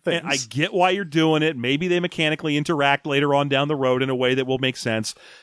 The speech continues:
Speaker 1: If you're like, "Easy, medium, hard," great. Everyone knows what those mean. They are not ambiguously related to each other. They have clear delineated relationships to each other. They might as well mean one, two, three.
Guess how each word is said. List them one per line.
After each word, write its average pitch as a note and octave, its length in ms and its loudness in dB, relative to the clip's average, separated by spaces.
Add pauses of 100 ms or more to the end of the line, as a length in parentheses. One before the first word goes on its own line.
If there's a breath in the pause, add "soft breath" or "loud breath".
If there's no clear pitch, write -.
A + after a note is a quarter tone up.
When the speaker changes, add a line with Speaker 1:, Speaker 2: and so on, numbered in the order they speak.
(100)
Speaker 1:
If A#2+ 140 -6
you're C#3 100 -4
like, C3 240 -2
"Easy, D#3 420 -4
medium, C#3+ 500 0
hard," A#2 420 -2
great. D3 320 0
Everyone D#3 320 0
knows D#3 180 0
what D3 120 -4
those D3 180 0
mean. C#3+ 240 0
They C#3 100 2
are B2 100 0
not C#3+ 220 2
ambiguously C3+ 640 0
related B2+ 360 0
to B2+ 140 0
each A#2+ 120 -2
other. A#2+ 280 0 (260 loud breath)
They C3+ 100 0
have C3+ 200 -2
clear E3+ 360 -2
delineated D#3 560 2
relationships C3+ 580 -2
to C#3 100 0
each B2+ 100 -2
other. B2 180 -2
They A#2+ 140 -2
might B2+ 220 0
as C#3 100 0
well D3 140 2
mean D3 220 0
one, C3 220 0
two, C3 220 0
three. G#2+ 400 -6